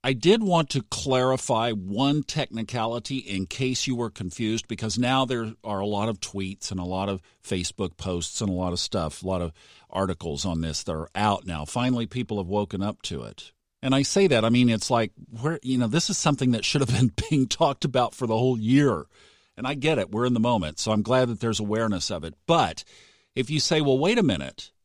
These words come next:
now they're saying that the last time that Saturn and Pluto were conjunct was nineteen eighty-two." And that's correct, but not in Capricorn.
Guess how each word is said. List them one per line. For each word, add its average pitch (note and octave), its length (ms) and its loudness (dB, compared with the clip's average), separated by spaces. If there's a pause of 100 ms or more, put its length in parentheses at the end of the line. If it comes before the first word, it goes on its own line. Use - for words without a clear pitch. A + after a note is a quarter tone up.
(160)
now C#3 300 2
they're E3 160 0
saying C3+ 340 2
that A#2 140 -6
the A#2+ 80 -6
last B2+ 360 0
time C3 260 2
that A2 120 -4
Saturn C3 420 2
and G2+ 160 2
Pluto D#3 440 0
were A2+ 220 -2
conjunct A#2 600 0
was G#2 220 -2
nineteen B2 520 2
eighty-two." B2 760 0 (840)
And G2+ 200 2
that's D2+ 240 -4
correct, - 760 -4 (540)
but F2+ 340 -2
not F#2+ 560 2
in C3+ 400 6
Capricorn. C3+ 1400 4